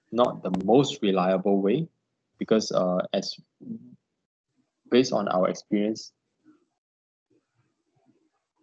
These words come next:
so, uh, based on our experience, um, you know, this test itself will actually show you, uh, different, uh, results,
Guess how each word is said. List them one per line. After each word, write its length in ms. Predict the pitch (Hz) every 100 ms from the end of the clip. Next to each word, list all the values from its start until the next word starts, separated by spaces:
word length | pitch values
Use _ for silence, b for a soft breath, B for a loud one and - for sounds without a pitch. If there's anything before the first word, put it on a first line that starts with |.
| 320 392 _ _ 381 _ _ 320 311 - _ _ _ _ _ _ - -
so, 260 | - - _ _ _ _ -
uh, 80 | 98 -
based 160 | 147
on 100 | 127
our 240 | 98 98 98 -
experience, 580 | 107 - 110 110 117 117 -
um, 400 | 101 95 87 - _
you 80 | 95
know, 200 | 90 90 _ _ _ -
this 160 | 131 139
test 320 | - 131 110
itself 400 | 98 110 117 117
will 240 | 98 90 90
actually 360 | 90 - 117
show 320 | 117 - 110
you, 280 | 110 120 143 -
uh, 300 | - - - - _ _
different, 640 | 117 95 - 120 117 117 -
uh, 240 | - 50 - _ _ _ _ -
results, 720 | 98 92 117 143 - -